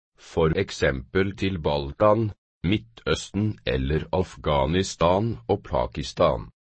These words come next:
Dermed må mer geografisk stoff fra disse områdene trekkes inn enn det er vanlig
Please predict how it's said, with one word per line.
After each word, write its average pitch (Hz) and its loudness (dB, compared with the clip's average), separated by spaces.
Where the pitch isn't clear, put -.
Dermed 104 0
må 92 2
mer 82 2
geografisk 85 0
stoff - -2
fra 80 2
disse 113 -2
områdene 95 2
trekkes - -4
inn 87 -2
enn 82 0
det 82 2
er 123 6
vanlig 98 2